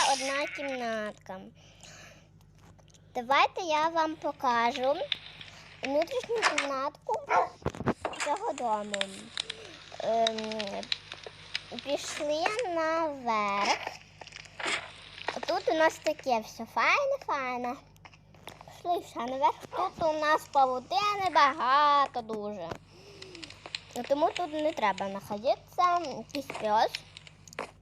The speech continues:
Не знаю, для чого він. Пішли назад уже.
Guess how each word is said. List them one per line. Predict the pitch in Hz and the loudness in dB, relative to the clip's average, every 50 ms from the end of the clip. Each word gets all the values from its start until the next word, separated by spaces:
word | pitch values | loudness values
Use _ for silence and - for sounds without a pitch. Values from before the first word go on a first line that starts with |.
| - - - - - - - - - - - - - - - | -20 -20 -20 -20 -20 -20 -18 -18 -18 -20 -20 -20 -20 -12 -10
Не | 269 247 247 | -8 -6 -6
знаю, | - - 233 208 202 202 202 | -6 -6 -6 -6 -6 -8 -10
для | 226 196 208 214 | -10 -10 -12 -10
чого | - - - 339 370 339 339 | -6 -4 -4 -4 -4 -4 -4
він. | 392 339 330 330 359 - - - - - - - - - - - - - - - - - - - - - - - - - - - - - - | -4 -4 -6 -6 -6 -2 -2 -2 -2 -2 -8 -20 -14 -12 -12 -12 -12 -8 -8 -8 -8 -8 -12 -16 -16 -14 -14 -14 -14 -14 -18 -18 -10 -6 -4
Пішли | - 403 427 381 311 302 - - - - 285 269 285 330 370 453 539 523 | -2 -2 0 0 -2 -2 -2 -4 -4 -4 -4 -2 0 0 2 2 2 2
назад | 466 453 554 480 392 - 269 247 240 226 220 220 220 - - | 2 2 2 0 2 2 2 4 4 4 4 2 2 0 -4
уже. | 233 233 254 262 254 226 220 214 208 202 | -8 -8 -8 -6 -4 0 0 0 0 0